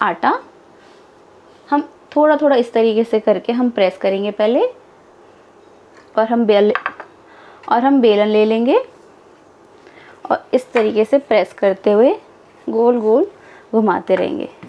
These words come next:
एक बारी में देखने से नहीं आएगा, मैं बस आपको ये बता रही हूँ कि किस तरीके से easy पड़ेगा आपको बनाने के लिए। धीरे धीरे हम इस तरीके से चारों ओर से गोल करते रहेंगे।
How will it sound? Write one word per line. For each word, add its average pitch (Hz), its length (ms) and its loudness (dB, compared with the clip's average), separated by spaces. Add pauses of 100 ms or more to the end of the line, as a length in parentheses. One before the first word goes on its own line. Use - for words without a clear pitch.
(720)
एक 262 280 4
बारी 262 280 0
में 262 160 0
देखने 247 320 0
से 247 120 2
नहीं 233 320 0
आएगा, 214 340 0
मैं 233 360 -2 (480)
बस 220 200 0
आपको 220 260 0
ये 233 100 2
बता 220 280 2
रही 208 100 -2
हूँ 254 80 0
कि 294 60 0
किस - 240 -2
तरीके 220 380 2
से 262 240 -2
easy 233 260 0
पड़ेगा 226 520 0
आपको 226 220 0
बनाने 185 420 0
के 185 160 0
लिए। 196 240 -4 (680)
धीरे 262 240 4
धीरे 269 240 2
हम 269 320 0 (760)
इस - 140 -6
तरीके 208 320 0
से 247 220 0 (600)
चारों 202 320 0
ओर 190 180 2
से 220 140 -2
गोल 190 260 -2
करते 208 320 -2
रहेंगे। 233 400 0